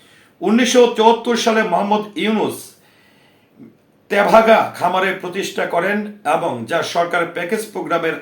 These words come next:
আওতায় অধিগ্রহণ করে। প্রকল্পটি আরও কার্যকর করতে ইউনুস এবং তার সহযোগীরা গ্রাম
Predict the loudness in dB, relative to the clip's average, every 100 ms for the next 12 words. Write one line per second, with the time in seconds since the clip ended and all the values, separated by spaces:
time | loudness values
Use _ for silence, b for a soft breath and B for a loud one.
0 | -2 -2 0 -2 -2 -6 -10 -6 -6 -4
1 | -4 -4 -4 -4 -4 -8 -20 b b b
2 | b -6 0 2 2 0 -2 -2 -4 -4
3 | -4 -2 -2 -2 -4 -6 -6 -4 -6 -4
4 | -6 -6 -6 -4 -2 -4 -4 -6 -6 -2
5 | -4 -4 -4 -4 -2 -2 -2 -2 -4 B
6 | B B -16 0 2 2